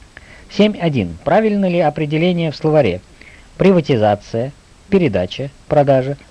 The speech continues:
принадлежащих государству предприятий, средств транспорта,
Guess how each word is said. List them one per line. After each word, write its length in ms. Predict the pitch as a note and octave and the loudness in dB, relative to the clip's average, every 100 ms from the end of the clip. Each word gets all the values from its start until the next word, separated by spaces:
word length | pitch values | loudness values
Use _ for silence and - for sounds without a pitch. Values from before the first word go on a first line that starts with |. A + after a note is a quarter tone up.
| - | -2
принадлежащих 760 | C3 B2+ A#2 A#2 C#3 B2+ A2+ | 0 2 0 0 0 0 -6
государству 600 | G#2 G2 G2 A2+ D#3+ - | -6 -6 -2 -2 -4 -8
предприятий, 760 | E3+ C#3 - G#2+ G#2 A#2+ E3+ F3 | -8 -8 -6 -6 -4 -4 -4 -10
средств 380 | - D#3 D3+ - | -6 -4 -4 -6
транспорта, 640 | G#2+ G#2+ A#2+ D#3+ D3+ - | -2 -2 -2 -8 -8 -12